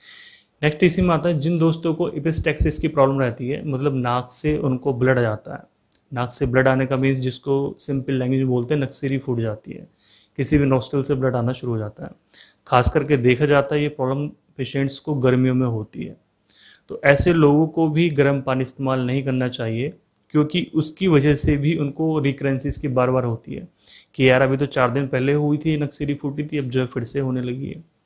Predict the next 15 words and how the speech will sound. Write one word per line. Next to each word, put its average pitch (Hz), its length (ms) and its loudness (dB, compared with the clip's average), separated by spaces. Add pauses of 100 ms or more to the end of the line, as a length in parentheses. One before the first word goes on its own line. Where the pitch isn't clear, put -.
(840)
नेक्स्ट 165 280 4
इसी 185 220 4
के 170 60 0
अंदर 175 200 2
जिन 151 240 2
लोगों 143 260 6
को 165 260 -4
स्किन 165 360 -2
की 165 100 0
डिजीज़ 131 420 0
है, 165 140 -2
खास 135 280 -2
करके 143 440 -2
जहाँ 131 220 0 (100)
पे 143 140 -2